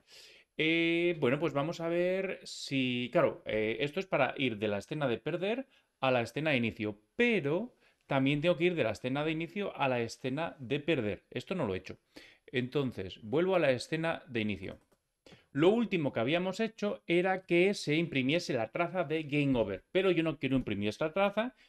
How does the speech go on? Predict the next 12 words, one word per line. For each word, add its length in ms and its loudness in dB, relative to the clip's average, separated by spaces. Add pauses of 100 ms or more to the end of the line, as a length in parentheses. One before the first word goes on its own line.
(120)
yo 220 0
quiero 220 0
cargar 360 0
la 80 4
escena 320 0
Game 240 0
Over, 320 -4
es 80 -12
decir, 560 -2 (320)
Unity 1000 0
Engine 840 -2 (640)
punto 480 0